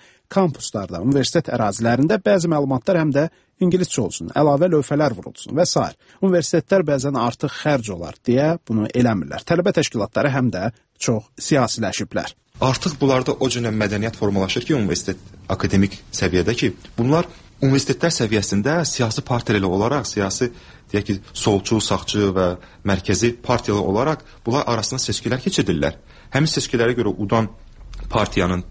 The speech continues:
Speaker 2: deyək ki, tələbələri artıq həmin universitetin, ə, deyək ki, Norwegian Student Union'un, Norveç, ə, tələbə ittifaqının nümayəndələri olurlar. Və gələcəkdə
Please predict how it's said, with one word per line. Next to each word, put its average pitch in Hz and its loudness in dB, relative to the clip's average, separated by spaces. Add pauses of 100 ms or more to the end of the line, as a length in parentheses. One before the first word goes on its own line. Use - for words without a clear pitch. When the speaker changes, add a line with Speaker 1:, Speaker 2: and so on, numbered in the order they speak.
(320)
Speaker 2:
deyək 85 -2
ki, - -14
tələbələri 92 0 (640)
artıq 113 -2 (240)
həmin 107 0
universitetin, 95 -2
ə, 87 -4 (380)
deyək 90 0
ki, 90 2 (460)
Norwegian 95 2
Student 85 -2
Union'un, 87 2 (340)
Norveç, 95 2
ə, 90 2 (100)
tələbə 98 2 (220)
ittifaqının 92 -2 (340)
nümayəndələri 92 2
olurlar. 73 -8 (640)
Və 135 0 (400)
gələcəkdə 131 0